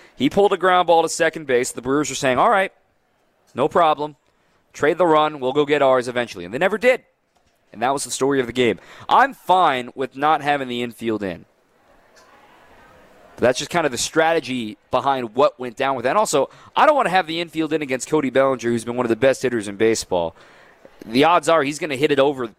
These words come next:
the infielders' heads anyway, and he just said, "Okay, infield back, I'm gonna be a professional hitter and take the ground out." And I'm not blaming Willie for hitting a line drive.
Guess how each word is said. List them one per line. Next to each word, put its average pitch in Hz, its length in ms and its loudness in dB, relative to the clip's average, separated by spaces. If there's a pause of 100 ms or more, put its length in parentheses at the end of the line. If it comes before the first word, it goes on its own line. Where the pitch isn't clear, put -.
(120)
the 113 160 -6
infielders' 113 400 -4
heads 113 220 0
anyway, 135 240 -2
and 139 100 -4
he 98 60 -6
just 101 220 -4
said, 107 200 2
"Okay, 202 360 2
infield 127 420 -4
back, 165 320 0 (260)
I'm 127 140 -4
gonna 139 120 0
be 135 120 0
a 131 40 -4
professional 156 520 0
hitter 143 280 2 (300)
and 113 100 -12
take 127 200 0
the 107 80 -20
ground 107 320 -2
out." 85 160 -6 (440)
And 127 80 0
I'm 160 120 2
not 196 260 2
blaming 160 560 -2
Willie 131 440 2 (760)
for 135 160 2
hitting 143 240 2
a 120 40 0
line 120 280 0
drive. 110 360 -2